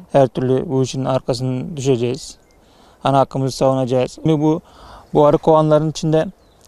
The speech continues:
bir tane arı yok. Nereden baksan içinde bin tane, iki bin tane arı var. Bunların hepsini artık adam ağzını kapatmış, ölüme terk etmiş. Nefesini kesmiş.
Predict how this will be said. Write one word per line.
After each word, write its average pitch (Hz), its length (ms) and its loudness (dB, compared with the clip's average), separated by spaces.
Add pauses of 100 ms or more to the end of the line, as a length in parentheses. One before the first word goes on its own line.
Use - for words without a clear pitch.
bir 143 100 0
tane 156 220 2
arı 170 160 2
yok. 139 160 -2 (760)
Nereden 139 320 0
baksan 131 260 -4
içinde 139 280 -6
bin 151 140 -2
tane, 135 220 -2
iki 139 180 -10
bin 139 100 -4
tane 143 180 -2
arı 127 200 0
var. 147 120 -2 (400)
Bunların 151 320 0
hepsini 143 480 -6 (160)
artık 131 400 -2
adam 135 360 -2
ağzını 127 400 0
kapatmış, 156 420 -6
ölüme 135 280 -6
terk 135 280 -4
etmiş. - 380 -20 (320)
Nefesini 131 420 -6
kesmiş. - 520 -8